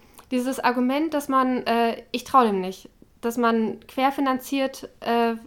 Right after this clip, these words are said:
weil wenn sie querfinanzieren würden, dann würden, hätten sie doch jetzt solche Fin-, solche Aktionen nicht gerissen. Äh, mit, äh, Veröffentlichungsrhythmus, ewig lange Strecken und, äh, Sachen nicht nachdrucken und sowas.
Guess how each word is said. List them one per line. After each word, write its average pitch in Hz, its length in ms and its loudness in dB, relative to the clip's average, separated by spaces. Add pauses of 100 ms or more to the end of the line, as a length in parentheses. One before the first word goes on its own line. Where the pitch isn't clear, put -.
weil 240 220 4
wenn 269 180 2
sie 277 120 -2
querfinanzieren 247 960 -2
würden, 269 300 0 (360)
dann 233 220 2
würden, 262 200 4
hätten 254 240 -2
sie 262 80 -4
doch 254 140 -2
jetzt 247 180 -4
solche 247 260 -4
Fin-, 233 220 -2 (160)
solche 233 280 -4
Aktionen 285 420 -4
nicht 226 180 -2
gerissen. 196 520 -10 (880)
Äh, 214 300 -2 (100)
mit, 220 320 -4 (300)
äh, 214 320 -4 (380)
Veröffentlichungsrhythmus, 240 1080 -2
ewig 233 320 -2
lange 226 240 -2
Strecken 226 540 -2
und, 208 440 -4
äh, 208 260 -4
Sachen 233 300 -2
nicht 202 140 -6
nachdrucken - 500 -4
und 190 160 -8
sowas. 196 400 -12